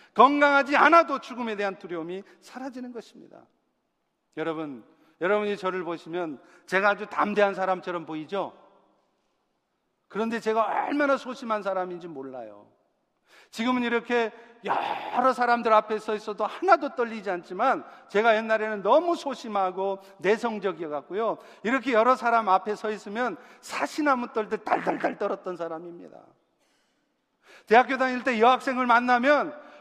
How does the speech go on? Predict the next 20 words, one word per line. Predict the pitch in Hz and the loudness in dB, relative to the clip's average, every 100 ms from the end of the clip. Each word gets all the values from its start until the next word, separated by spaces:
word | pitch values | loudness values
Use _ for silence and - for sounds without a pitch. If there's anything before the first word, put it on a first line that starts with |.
| - | 4
얼굴 | 285 359 349 359 339 | 6 6 6 6 6
못 | 330 | 6
쳐다봤어요. | - 285 262 233 - 185 147 | 4 4 4 4 -2 -4 0
얼굴이 | 202 302 330 330 | 2 2 0 0
빨개져가지고 | - - - - - 294 277 240 240 233 240 240 - - | 0 0 -2 -2 0 0 -2 0 -2 0 -2 -2 -4 -6
아무 | 349 440 - 494 339 | -2 -2 0 0 0
소리 | - 262 214 | -4 -6 -6
못하던, | 156 - 123 117 - _ - | -10 -12 -14 -16 -20 _ -2
이렇게 | 208 240 247 233 226 233 - - | 0 0 0 -2 -2 -6 -20 -20
소심하고 | - 269 269 - 185 139 120 139 117 _ _ - | -8 -6 -4 -6 -6 -8 -8 -10 -12 _ _ -2
내성적이고 | 190 233 - 226 170 143 110 117 151 131 - - | 0 0 0 -6 -6 -12 -14 -12 -10 -10 -12 -10
연약했던 | 165 185 208 208 208 214 202 | -4 -2 -2 -4 -10 -10 -10
사람입니다. | 202 175 135 92 90 _ _ _ - | -8 -10 -12 -18 _ _ _ _ -6
그런데 | 214 208 196 | -6 -2 -2
이런 | 175 180 170 | -2 -4 -6
제가 | - 120 135 113 90 _ _ _ _ _ | -12 -10 -8 -10 -12 _ _ _ _ _
죽음이 | - 202 220 | -14 -10 -10
두렵지 | - 190 185 - | -10 -14 -16 -16
않는 | 170 107 | -20 -20
거예요. | _ | _